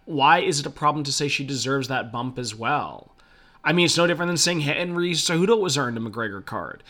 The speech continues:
He just doesn't pull in those numbers, right? So it doesn't matter whether you're male or female. It's a, it's a simple reality of where those numbers lie.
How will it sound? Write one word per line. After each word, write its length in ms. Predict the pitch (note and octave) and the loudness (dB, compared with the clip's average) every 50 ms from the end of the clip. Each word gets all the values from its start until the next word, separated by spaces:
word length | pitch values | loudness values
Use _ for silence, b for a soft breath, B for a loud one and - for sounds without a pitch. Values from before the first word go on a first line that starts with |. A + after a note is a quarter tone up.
| B B | B B
He 180 | - - E3 D#3 | -10 -6 -4 -2
just 200 | C#3 D#3 C#3+ - | 0 0 0 0
doesn't 320 | E3+ D#3 C3+ D3 - - | 0 -2 -2 -4 -8 -12
pull 320 | - - - F3+ F3+ - - | -10 -4 -4 -4 -4 -4 -4
in 200 | - D#3+ D#3 D#3+ | -4 -2 0 0
those 240 | D#3 D3 D3+ C#3+ C3 | 0 0 0 0 0
numbers, 680 | E3 G3+ A3+ F#3+ C3 - - - - - - - - b b b b b b b b b b b b - | 0 -2 -2 -2 -4 -6 -8 -8 -8 -8 -8 -8 -12 b b b b b b b b b b b b -4
right? 220 | D3+ D3 E3 F3 | 0 0 0 0
So 80 | - D3+ | 0 -2
it 40 | E3+ | -2
doesn't 180 | F3 F#3 G#3 | -2 0 2
matter 280 | A3 G#3+ G3+ G3 G3+ G3 | 4 6 6 6 6 4
whether 160 | G3 F#3+ E3 | 2 2 0
you're 100 | F3 E3+ | 0 0
male 280 | E3 E3+ E3+ E3 D#3+ D3+ | 0 0 0 0 0 -2
or 40 | C3 | -2
female. 560 | - - G#3+ B3 A#3 G3+ D#3 C#3 C#3 C#3+ - | -2 -2 -2 -2 0 0 0 0 0 -2 -2
It's 140 | - C#3 - | -4 -4 -2
a, 200 | D#3 D#3 - - | -2 -2 -4 -4
it's 140 | - - D3+ | -4 -4 -4
a 100 | - - | -2 -2
simple 340 | - - F3 E3 F3 E3+ | -2 -2 -2 -2 -2 -2
reality 400 | D#3+ D#3+ D3+ C#3 C3 C#3 D3+ D#3+ | -2 0 0 0 0 0 0 0
of 160 | E3 C3+ A#2 A#2 | -2 -2 -2 0
where 240 | C3+ C3 C3+ D3 D3 | 0 2 2 2 0
those 200 | D3+ D3 D3 C3 | 0 0 -2 -2
numbers 340 | B2+ B2+ C3 C3+ C#3 C3 C3+ | -2 -2 -2 -2 -2 0 2
lie. 540 | D3+ F3+ A#3 C4+ C#4+ G#3+ A2+ E2 - - | 2 2 2 2 0 -2 -4 -6 -10 -14